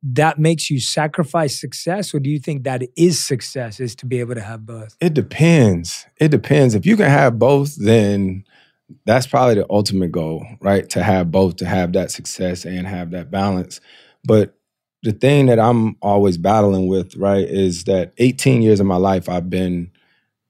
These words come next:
Speaker 2: in the N B A, and that is a blessing, right? I wanna be there. I wanna be there for my kids' events. I want to be a dad just like my dad was to me, because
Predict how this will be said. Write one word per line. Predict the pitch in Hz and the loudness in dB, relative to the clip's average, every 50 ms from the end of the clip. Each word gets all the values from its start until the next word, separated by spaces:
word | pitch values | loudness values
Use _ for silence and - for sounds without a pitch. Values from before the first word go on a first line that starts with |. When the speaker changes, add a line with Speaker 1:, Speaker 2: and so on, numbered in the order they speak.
| _ _ _ | _ _ _
Speaker 2:
in | 110 107 | 4 4
the | 101 95 | 6 6
N | 92 98 95 | 4 4 2
B | 90 90 90 | 2 2 2
A, | 90 85 82 80 85 87 - - _ _ _ _ _ _ _ _ | 2 0 -2 -4 -8 -14 -18 -20 _ _ _ _ _ _ _ _
and | 101 104 101 98 | -4 -2 0 2
that | 117 127 135 113 - - | 2 2 2 0 0 -2
is | 98 101 95 | -2 -2 -2
a | 85 | -4
blessing, | 80 73 71 78 - 110 104 92 - - - 95 90 90 - _ _ _ _ | -6 -6 -6 -4 0 0 0 0 -2 -6 -12 -16 -18 -18 -20 _ _ _ _
right? | - 98 110 104 101 123 - _ _ _ _ _ _ | -4 -2 -2 -2 -2 -4 -10 _ _ _ _ _ _
I | - 117 | -2 0
wanna | 113 101 98 113 123 131 123 104 | 0 2 2 4 4 4 4 4
be | 90 107 104 98 | 4 4 4 4
there. | 95 92 92 90 87 87 92 98 - _ _ _ _ _ - | 4 4 4 4 2 0 -2 -6 -10 _ _ _ _ _ -2
I | 101 | 0
wanna | 104 101 113 117 113 101 | 2 4 4 4 4 4
be | 90 98 | 4 4
there | 95 95 92 90 | 4 4 2 2
for | - - | 0 0
my | 95 92 87 85 | 0 0 0 0
kids' | - - 107 98 92 90 78 92 | 0 0 2 2 2 2 0 -2
events. | 90 82 92 92 87 - - - | -4 -4 -4 -4 -6 -6 -10 -8
I | - 98 101 | -2 -2 0
want | 101 98 101 110 113 107 92 - - | 0 2 2 2 2 2 0 -4 -6
to | - - 101 95 | -6 -4 -4 -2
be | 90 98 101 101 95 92 92 87 92 101 _ _ _ _ _ _ _ _ - | 0 2 2 4 4 2 0 -2 -4 -8 _ _ _ _ _ _ _ _ -2
a | 98 95 | -2 0
dad | 85 90 98 98 101 95 95 92 90 87 87 - | 2 2 2 4 4 4 2 2 0 -2 -4 -4
just | - 104 98 - - | -2 -2 -2 0 0
like | 98 92 92 90 | 2 2 2 2
my | 80 92 104 117 | 2 0 0 2
dad | 110 87 92 92 92 90 90 90 87 - | 2 2 2 2 4 2 2 0 -2 -4
was | - - 95 92 87 90 | -4 -2 0 0 0 -2
to | - - | -2 -2
me, | 90 95 120 135 113 | 0 2 4 4 2
because | 92 87 95 92 - 95 95 95 90 85 - | 2 0 -4 -4 -2 0 0 0 0 -2 -6